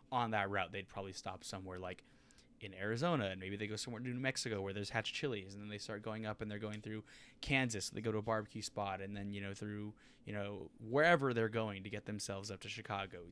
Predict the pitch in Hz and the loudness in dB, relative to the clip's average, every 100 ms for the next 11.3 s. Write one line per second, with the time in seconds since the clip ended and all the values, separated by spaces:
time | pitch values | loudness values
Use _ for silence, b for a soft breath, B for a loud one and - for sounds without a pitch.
0 | - 104 90 117 113 123 123 113 - 127 | -12 -12 -12 -12 -10 -6 -4 -4 -4 -4
1 | 110 104 101 98 - B B B - 131 | -4 -6 -10 -12 -14 B B B -2 0
2 | 131 156 151 127 - 117 110 101 117 104 | 2 2 2 0 2 2 2 0 0 0
3 | 104 101 98 101 - - - 104 101 107 | -2 0 0 -2 -6 -8 0 0 2 -2
4 | 110 - - - 104 101 107 104 101 92 | -6 -14 -20 -10 -4 -4 -4 -4 -6 -8
5 | - 104 - - 110 104 101 101 - 110 | -6 -6 -6 -8 -8 -6 -6 -6 -8 -8
6 | 104 - 104 - 127 135 147 - b b | -10 -6 -4 -2 0 0 0 -8 b b
7 | b b b b - - 123 110 107 - | b b b b -20 -4 2 2 0 -12
8 | - - - - - 147 139 135 120 113 | -20 -20 -20 -16 0 2 6 6 6 2
9 | - - 175 - - 156 143 - - 117 | 2 6 6 6 2 4 4 2 0 2
10 | 156 151 113 110 120 - 113 110 104 104 | 2 0 2 0 0 0 0 2 -2 -4
11 | 107 - 107 | -6 -4 -6